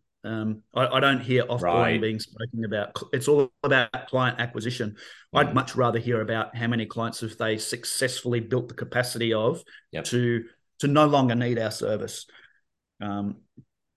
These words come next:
Speaker 1: that's another
Speaker 2: I,
Speaker 1: subject.
Speaker 2: I, I, I agree. That would be, that is the, that is the ideal, and I think, I think we can and should get there, you know, in terms of it over time with whether it be K P Is, et cetera. I mean, look, without a doubt, clearly you and I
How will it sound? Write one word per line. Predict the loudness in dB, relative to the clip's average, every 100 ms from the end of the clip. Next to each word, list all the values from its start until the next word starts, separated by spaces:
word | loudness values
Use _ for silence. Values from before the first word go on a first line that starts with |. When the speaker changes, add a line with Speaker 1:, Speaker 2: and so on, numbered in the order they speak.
| _
Speaker 1:
that's | -18 -10
another | -6 -6 -6
Speaker 2:
I, |
Speaker 1:
subject. | 4 4 6
Speaker 2:
I, | 6
I, | 8 8 8
I | 6 6
agree. | 4 2 2 4
That | 0
would | 0 -2
be, | -2
that | 0 0
is | 0 0
the, | -2 0
that | 0 0
is | -2
the | -2
ideal, | 0 -2 -2
and | -2 -4
I |
think, | -4 -4 -4
I | -2
think | -2
we | -2
can | -6 -6 -4
and | -2 -4
should | -4 -4
get | -4 -4
there, | -6 -8 -8 -6
you | -2
know, | 0
in | 0
terms | -2 -2 -2
of | -4
it | -4 0
over | 0 -2
time | -2 -2 0 -2
with | -6 -8
whether | -8 -8
it | -8
be |
K | -4 -4
P | -2 0
Is, | 0 -2
et | -4
cetera. | -4 -4 -2
I | -4
mean, | -4 -8 -4
look, | 2 4
without | 4 4 4 2
a |
doubt, | 0 0 2 -2 -6
clearly | 0 2 4 4
you | 2
and | 2
I | 0